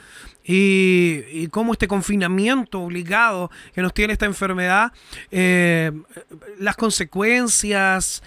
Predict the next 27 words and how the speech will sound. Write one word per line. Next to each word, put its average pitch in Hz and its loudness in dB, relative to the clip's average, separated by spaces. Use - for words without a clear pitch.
los 196 0
beneficios, 190 -2
las 196 -4
dificultades 185 -4
que 202 -4
nos 196 0
ha 214 0
traído 214 0
este 180 0
confinamiento. 175 0
Y 196 4
yo 254 0
también 302 -2
he 247 -6
querido 220 0
reflexionar 196 -2
sobre 175 0
esto, 165 -4
también 165 -2
he 208 2
querido 202 0
sacar 196 -2
un 208 -4
pensamiento 196 -2
sobre 170 -4
este 160 -10
asunto. 113 -10